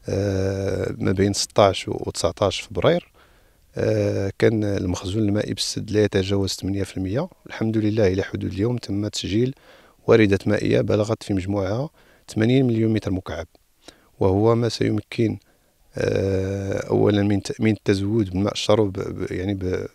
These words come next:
بالمراكز المرتبطة بهذا السد، وكذلك، آه، من تلبية الحاجيات الفلاحية بالسافلة، وكذا إنتاج الطاقة الكهربائية خلال الطلقات الموجهة للسقي. دونك، آه، حاليًا، آه، نسبة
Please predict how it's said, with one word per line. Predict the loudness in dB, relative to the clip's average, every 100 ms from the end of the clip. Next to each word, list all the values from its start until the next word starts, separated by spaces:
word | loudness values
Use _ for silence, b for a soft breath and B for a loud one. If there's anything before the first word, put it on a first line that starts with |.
| -8
بالمراكز | -4 0 0 -2 -4 -4
المرتبطة | -4 -2 -4 -4 -2
بهذا | -2 -4
السد، | -6 -4 -4 -4 b b b b b -8
وكذلك، | 0 2 4 2 2 0
آه، | 0 0 0 -2
من | -2 -2
تلبية | -2 0 0 -2
الحاجيات | -8 -2 -2 0 -2 -4
الفلاحية | -6 -4 -4 -4
بالسافلة، | -6 -2 -2 -2 -4 -6 b b b b b
وكذا | 2 4 6 4 2
إنتاج | 2 4 4 2 -6
الطاقة | -4 -2 0
الكهربائية | -2 -2 -2 0 -2 0 -2
خلال | -2 -4 -4
الطلقات | -8 -6 -4 -2 -2 -2
الموجهة | -6 -4 -4
للسقي. | -4 -4 -10 -10 -12 _ _ _ _ _ -20 -10
دونك، | -6 -4 0
آه، | -2
حاليًا، | 0 -4 -2 -2 -4 -8 b b b b -6
آه، | -2 0 0
نسبة | -2 -2 -4